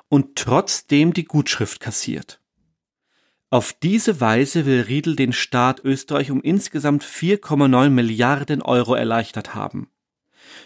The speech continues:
Später wird sogar noch von höheren Beträgen die Rede sein.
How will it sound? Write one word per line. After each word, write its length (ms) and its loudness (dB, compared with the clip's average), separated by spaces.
Später 580 2
wird 120 2
sogar 240 0
noch 140 0
von 280 -2
höheren 420 4
Beträgen 480 -4
die 120 -4
Rede 280 -6
sein. 320 -8